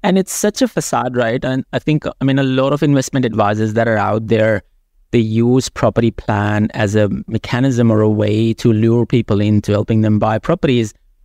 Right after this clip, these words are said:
But, you know, they don't do an intensive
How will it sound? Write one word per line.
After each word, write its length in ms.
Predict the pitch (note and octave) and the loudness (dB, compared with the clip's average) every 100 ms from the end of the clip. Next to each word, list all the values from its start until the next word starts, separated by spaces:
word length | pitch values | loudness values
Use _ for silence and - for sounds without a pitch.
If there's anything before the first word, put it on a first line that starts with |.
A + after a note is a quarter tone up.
| - _ | -20 _
But, 200 | C3 B2+ - | 0 0 -2
you 100 | D#3+ | -4
know, 100 | D#3+ | -2
they 120 | D#3 | 0
don't 300 | E3 G3 B2+ | 2 2 0
do 200 | A#2+ C3+ | 0 2
an 120 | C#3+ - | 0 0
intensive 760 | A#2+ A2+ - B2 A#2+ - A2+ | 0 -2 -2 0 0 0 -4